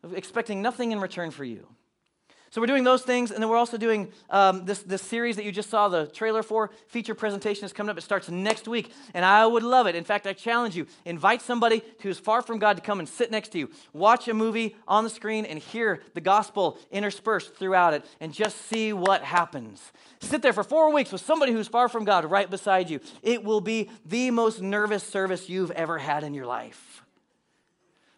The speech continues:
But do it, and then have some conversations afterwards.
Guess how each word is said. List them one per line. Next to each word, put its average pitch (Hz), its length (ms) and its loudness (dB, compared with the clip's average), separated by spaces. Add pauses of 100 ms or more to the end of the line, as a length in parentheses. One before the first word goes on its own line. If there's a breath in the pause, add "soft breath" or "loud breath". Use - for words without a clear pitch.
But 151 360 -12
do 262 220 2
it, 151 220 0
and 170 140 -6
then 196 80 -4
have 202 200 0
some 196 160 -12
conversations 190 760 -4
afterwards. 127 760 -8